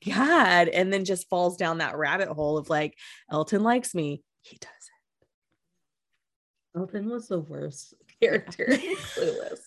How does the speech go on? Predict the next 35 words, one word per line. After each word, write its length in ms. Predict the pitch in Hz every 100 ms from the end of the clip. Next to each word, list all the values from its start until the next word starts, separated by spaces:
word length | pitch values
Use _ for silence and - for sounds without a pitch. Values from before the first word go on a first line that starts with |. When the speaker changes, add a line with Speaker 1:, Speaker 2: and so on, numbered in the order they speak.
| 679 - - - - - 214
Speaker 2:
But 120 | 208
I 100 | 202
do 220 | 196 196
love 180 | 190 185
the 180 | 185 - _ -
roll 320 | 190 175 170
in 140 | 160 156
with 80 |
Speaker 1:
Roll 140 | 160 170 -
Speaker 2:
the 120 | -
Speaker 1:
in 100 | 285
with 160 | - 240
the 80 |
Speaker 2:
homies. 80 | -
Speaker 1:
homies. 500 | - - 381 392 -
Speaker 2:
And 160 | 233 240
I 60 | 285
Speaker 1:
Yeah. 40 |
Speaker 2:
love 260 | 294 285 254
Jeremy 400 | 254 226 214 208
Sisto. 540 | - 175 - 147 190
He 100 | 233
was 100 | 240
great 280 | 233 185 -
in 100 | 185
Suburbia. 800 | 180 180 156 - - - - - -
Speaker 1:
Yeah, 380 | 190 98 214 240
yeah. 300 | 196 160 170 170
R 160 | 180
I 180 | 170 190
P 60 | 185
Speaker 2:
Um, 40 | 170
Speaker 1:
Brittany 240 | 160 160
Murphy. 460 | 143 165 - 208 - _ _ _ _ -
Speaker 2:
um, 480 | 233 208 190 160